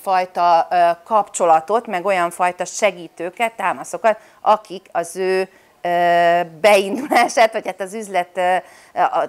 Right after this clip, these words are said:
vagy a, a, a szakmájának, ö, a, tehát egyre hí-, híresebbé teszik. Itt láthatunk különböző, ö, modelleket a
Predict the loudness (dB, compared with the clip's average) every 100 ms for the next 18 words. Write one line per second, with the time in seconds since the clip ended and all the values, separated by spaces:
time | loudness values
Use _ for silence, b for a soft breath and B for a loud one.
0 | -4 -2 2 2 2 0 0 -2 -2 -2
1 | -2 -2 -4 -4 -10 -6 -4 -2 -2 -4
2 | -6 -10 -12 -12 -4 -2 0 -2 -4 -8
3 | -16 -10 -4 -4 -2 -2 -2 -6 -6 -4
4 | -4 -4 -12 -12 b b b b -2 2
5 | 2 2 -2 -4 -2 0 4 2 0 -4
6 | -4 -4 0 -2 -4 _ 2 4 4 2
7 | 0 2 4 2 0 -2 -2 0 2 4
8 | 2